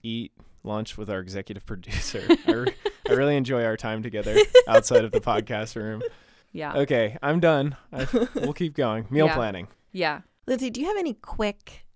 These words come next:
Speaker 3: so for some, so I do not like to cook, as you know. Um, d-, for someone like me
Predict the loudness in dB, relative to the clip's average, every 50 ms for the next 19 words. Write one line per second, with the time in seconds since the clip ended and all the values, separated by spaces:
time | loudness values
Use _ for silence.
0 | _ _ -10 -10 -8 -6 -6 -6 -4 -4 -6 -6 -6 -8 -10 -4 0 0 0 0
1 | 0 -4 _ _ _ _ _ _ -4 -2 -2 -2 -2 -2 -2 -2 -2 -2 -4 -8
2 | -8 -10 -12 -8 -8 -10 -10 -10 -10 -10 -10 -10 -8 -10 -10 -10 -8 -10 -10 -12
3 | -14 -16 -20 -20 -20 -20 -20 -20 -20 _ _ _ -8 -4 0 0 0 0 -2 -4
4 | -10 -16 -18 -20 _ _ _ -6 -4 -4 -4 -4 -6 -4 -4 -2 -2 -2 -4 -4
5 | -4 -2 -4 -4 -6 -6 -6 -8 -6 -6 -6 -6 -6 -8 -10 -12